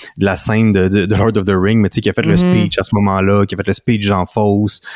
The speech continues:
Speaker 1: qui a fait comme toutes les, toutes les lettres à toutes les guildes, qui, qui savait, que, sans savoir exactement comment programmer, qui a ma-, maîtrisé l'art du chat G P T pour, genre,
Speaker 2: <laughs>
Speaker 1: générer, euh, générer ça puis tra-, travailler vraiment fort pour faire tout ça, qui a,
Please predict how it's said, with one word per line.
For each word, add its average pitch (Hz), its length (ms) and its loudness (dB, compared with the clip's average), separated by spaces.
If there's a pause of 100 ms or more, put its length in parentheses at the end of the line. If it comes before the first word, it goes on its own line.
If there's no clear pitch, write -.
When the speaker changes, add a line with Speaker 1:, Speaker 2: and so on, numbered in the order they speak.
(160)
Speaker 1:
qui 117 140 -2
a 92 40 -2
fait - 360 -2
comme 101 200 -2
toutes - 240 0
les, 98 300 2 (240)
toutes - 160 -2
les 104 160 2
lettres 107 280 2
à 92 60 -2
toutes - 220 -4
les 101 220 2
guildes, 107 540 2
qui, 98 400 0 (380)
qui - 100 -6
savait, 104 440 2
que, 98 320 2
sans 127 240 2
savoir 117 340 2
exactement 107 320 0
comment 110 180 0
programmer, 101 600 0
qui - 160 -2
a 90 80 2
ma-, 98 180 4 (140)
maîtrisé 107 460 2
l'art 104 240 2
du 95 240 -2
chat 107 240 -2
G 95 100 -4
P 101 160 -2
T 110 240 0
pour, 95 240 -2
genre, 95 240 0 (140)
Speaker 2:
<laughs> - 140 -2
Speaker 1:
générer, 110 680 2
euh, 98 180 0 (320)
générer 104 380 0
ça - 200 0
puis - 140 -6
tra-, - 240 -4
travailler 104 760 2
vraiment 101 420 -2
fort 110 280 -2
pour - 200 -8
faire 98 180 -2
tout 104 140 -4
ça, 113 300 0
qui 98 120 -2
a, 90 160 2